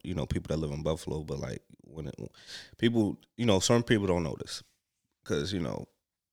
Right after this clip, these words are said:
in Buffalo, like, you know, I think people get, get houses younger and shit. Like,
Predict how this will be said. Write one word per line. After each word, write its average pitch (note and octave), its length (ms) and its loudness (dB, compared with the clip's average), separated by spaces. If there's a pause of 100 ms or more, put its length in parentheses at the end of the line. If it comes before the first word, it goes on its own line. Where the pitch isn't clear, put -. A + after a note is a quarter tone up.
(380)
in F2 120 -6
Buffalo, G2+ 360 6
like, F#2 260 4
you D3+ 120 2
know, G#2+ 60 6
I G2 60 8
think A#2+ 200 4
people A2+ 240 4
get, G#2+ 260 8 (380)
get F#2 140 6
houses F#2 440 8
younger E2+ 300 0
and D2+ 120 -6
shit. C2+ 220 0
Like, B1 240 -8